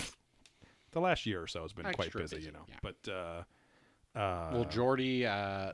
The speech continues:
Speaker 1: Lafort.
Speaker 2: Knock here
Speaker 1: Nope.
Speaker 2: says they haven't tuned in for a while, but glad to see us live again 'cause they've been
Speaker 1: Hmm.
Speaker 2: commuting three hours a day.
Speaker 1: Holy shit.
Speaker 2: But now has been moved to a Corona gulag and can finally catch up with
Speaker 1: Oh.
Speaker 2: us live again.
Speaker 1: Nice.
Speaker 2: Missed you.
Speaker 1: And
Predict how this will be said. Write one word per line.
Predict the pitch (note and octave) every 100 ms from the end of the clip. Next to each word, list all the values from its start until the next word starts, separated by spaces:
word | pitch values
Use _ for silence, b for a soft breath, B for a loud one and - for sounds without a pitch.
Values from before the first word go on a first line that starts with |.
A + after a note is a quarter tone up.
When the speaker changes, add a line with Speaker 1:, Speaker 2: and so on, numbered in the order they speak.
| -
Speaker 1:
Lafort. | G#2+ - G2
Speaker 2:
Knock | A2+ F3+ D3 - -
here | - A2+ F#2+
Speaker 1:
Nope. | G2 C3 F2+
Speaker 2:
says | F2+ - -
they | A2
haven't | A2 G#2+
tuned | F#2+ C3 B2
in | A#2+
for | A2+
a | A#2
while, | A#2+ E3 D3+
but | A2
glad | - G#2 G#2
to |
see | G#2 - G#2+ G2+ G2+ F#2+
us | G2+ -
live | G2 G2
again | G2 D3+
'cause | A#2
they've | A2+ C#3
been | D3
Speaker 1:
Hmm. |
Speaker 2:
commuting | F#2+ A#2 A2 G#2+
three | F#2+ G#2+ A2
hours | G2+ G2 F2+
a |
day. | E2+ C3 D#3+ - B B -
Speaker 1:
Holy | E3+ A#2+
shit. | F2+ -
Speaker 2:
But | A2+
now | G2+ G#2
has | G2
been | A2 G2
moved | F#2+ G2+ F#2+
to | -
a | G2 F2
Corona | - F#2+ G#2 C#3+ E3
gulag | D3 D3+ G#2+ E2+ E2+ D#2+ -
and | F#2+
can | - E2+
finally | - F2 E2+
catch | - F2 -
up | D#2+ - - _
with | - G4
Speaker 1:
Oh. | F#3+
Speaker 2:
us | F#2+ - -
live | E2+ D2 D2 -
again. | F#2+ F#2 A2 G2
Speaker 1:
Nice. | D2+ F#2+
Speaker 2:
Missed | A#2 D#3+ G3+ G3 -
you. | F#3 F3 E3+ E3+ E3
Speaker 1:
And | G3 C4+ G2+ A2 F3+